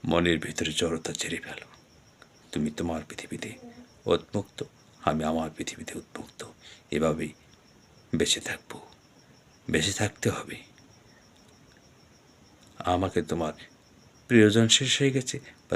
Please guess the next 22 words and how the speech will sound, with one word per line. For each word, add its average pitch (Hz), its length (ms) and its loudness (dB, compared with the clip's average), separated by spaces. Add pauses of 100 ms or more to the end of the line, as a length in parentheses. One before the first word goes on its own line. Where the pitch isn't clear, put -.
তোমাকে 90 420 -6
আমার 120 180 2
প্রিয়জন 127 460 -2
শেষ 120 240 -6
হয়েছে, 120 320 0 (1400)
এমনটি 98 560 0
তো - 140 -4
হয়েছে 85 340 0
আমাদের 82 320 -2
দুজনের 82 460 -4
বেলায়, 80 280 -4
তাই 127 220 -4
না? 123 160 -2 (880)
কাজেই 76 360 -4 (720)
যেখানে 92 400 -2
প্রিয়জন 87 580 -2
থাকে - 300 -10
না, - 140 -8 (640)
সেখানে - 380 -2
দায়িত্বও - 480 -12
থাকে - 260 -12
না, - 140 -18